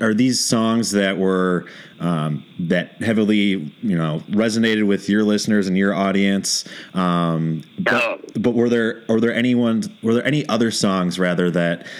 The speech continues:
Speaker 1: um, jump out to you that, um, maybe just missed, um, the final five spots here?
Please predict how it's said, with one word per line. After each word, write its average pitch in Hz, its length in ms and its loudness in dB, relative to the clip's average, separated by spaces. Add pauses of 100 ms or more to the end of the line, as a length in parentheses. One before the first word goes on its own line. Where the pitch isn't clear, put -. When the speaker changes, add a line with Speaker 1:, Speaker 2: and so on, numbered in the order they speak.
(220)
Speaker 1:
um, 82 280 0
jump 104 200 0
out 104 160 2
to 110 100 2
you 104 100 4
that, 90 440 0
um, 80 440 0
maybe 98 260 2
just 98 320 0
missed, 92 600 -2
um, 82 340 0
the 95 140 -4
final 87 240 -2
five 82 260 -2
spots - 380 -4
here? 76 280 -6